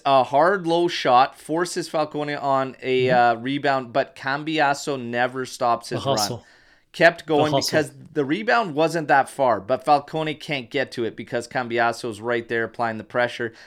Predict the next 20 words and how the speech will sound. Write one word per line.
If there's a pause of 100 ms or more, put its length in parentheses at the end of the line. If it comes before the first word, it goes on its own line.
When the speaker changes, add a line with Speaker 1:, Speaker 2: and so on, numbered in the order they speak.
Speaker 1:
He
gets
it. (300)
He
takes (240)
a
look (440)
up. (640)
Okay,
Speaker 2:
Mm-hmm.
Speaker 1:
takes
a
look
up, (360)
sees
a
target, (380)
drops
the
ball